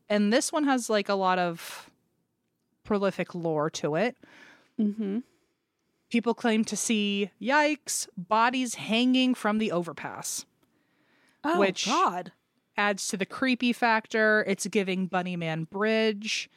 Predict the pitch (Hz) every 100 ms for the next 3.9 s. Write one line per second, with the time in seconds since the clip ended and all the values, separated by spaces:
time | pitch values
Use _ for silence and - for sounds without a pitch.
0 | _ _ _ _ _ _ - 196 190 185
1 | 185 180 180 _ _ _ _ - 262 -
2 | - 233 262 359 370 349 311 320 247 220
3 | - 240 247 254 254 226 214 202 196